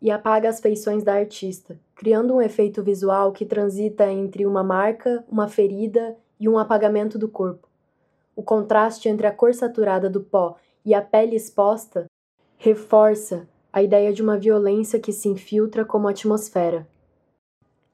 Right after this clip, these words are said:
Obra três. Espuma Tijolo. Esta videoinstalação de duas telas tensiona dois materiais com naturezas opostas para discutir a ideia de abrigo,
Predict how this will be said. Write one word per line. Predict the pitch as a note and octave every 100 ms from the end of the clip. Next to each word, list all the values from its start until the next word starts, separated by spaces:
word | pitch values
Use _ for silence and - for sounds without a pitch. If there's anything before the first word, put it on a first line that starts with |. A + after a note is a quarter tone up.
| _ _ _ _ -
Obra | A3 A#3+
três. | A#3+ - G#3 F#3+ F#3 - - _ _ _ _ _ _ -
Espuma | G#3+ - B3 B3 B3+
Tijolo. | B3 A#3+ F#3 F#3+ F#3 F3 E3+ _ _ _ _ _ _ _ _ _ _ _
Esta | F#3+ G3 A3
videoinstalação | G3 A3+ C4 C#4+ C#4 G#3+ F#3+ F3+ - G#3 G3
de | F#3+
duas | F#3+ A#3+ B3 -
telas | - G3 F#3 F3 E3+ - _ _ _ _ _
tensiona | A3+ A3 - A#3 A3 G#3+ G3
dois | G3+ A3+
materiais | A#3+ A#3 A3+ G#3 G3 G3 G3 G3
com | - G#3
naturezas | G3+ G3 G#3+ G3+ G3+ G3
opostas | G#3+ G#3+ G3+ G3 - F3+ -
para | G3
discutir | F#3+ G3 - G#3+ - A#3+
a | A#3
ideia | G3+ G3+ A3 G3+
de | F#3+ G#3+
abrigo, | A3 G#3 G#3+ G3 F3+